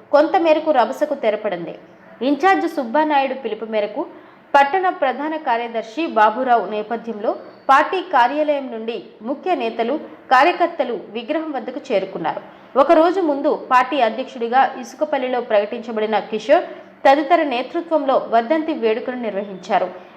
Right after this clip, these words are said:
ఇన్ఛార్జ్ సుబ్బానాయుడికి పోటీగా వ్యవహారాలు నడిపిస్తున్న వారు విగ్రహం వద్దకు రాకపోగా, కొందరు వారి అనుచరులు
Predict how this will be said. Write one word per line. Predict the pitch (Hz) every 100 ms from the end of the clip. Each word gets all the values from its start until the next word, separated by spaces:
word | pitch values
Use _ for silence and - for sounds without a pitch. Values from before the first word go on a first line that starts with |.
| - 302
ఇన్ఛార్జ్ | 320 392 392 302
సుబ్బానాయుడికి | 285 233 311 311 269 254 254
పోటీగా | 226 220 240 262 339
వ్యవహారాలు | 269 262 269 262 254 233
నడిపిస్తున్న | 208 208 226 - 226 214
వారు | 196 220 277 220
విగ్రహం | 220 254 302 302 254
వద్దకు | 220 233 202
రాకపోగా, | 180 180 202 196 247 392 - - -
కొందరు | 294 330 381 359
వారి | 302 285 - 226
అనుచరులు | 240 269 311 240 262